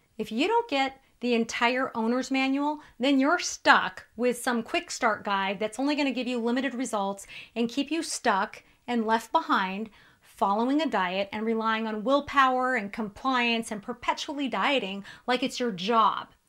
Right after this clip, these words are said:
And by your job, I mean it's something that you can't wait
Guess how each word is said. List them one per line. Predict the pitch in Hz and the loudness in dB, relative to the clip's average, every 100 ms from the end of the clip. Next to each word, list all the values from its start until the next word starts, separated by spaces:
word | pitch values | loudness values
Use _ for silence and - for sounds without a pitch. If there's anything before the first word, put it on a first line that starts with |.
| _ - - - | _ -20 -20 -10
And | - 247 | -2 2
by | 262 254 240 233 226 214 - | 4 6 6 4 2 -2 -6
your | 240 233 233 | -2 2 2
job, | 254 285 214 202 185 | 6 6 6 2 0
I | 233 | -2
mean | 240 247 | 0 2
it's | 226 - | 0 0
something | 302 302 302 | 0 0 -2
that | 226 | 0
you | 240 339 | 0 0
can't | 349 359 311 240 | 0 0 0 2
wait | 202 190 - | -2 -2 -12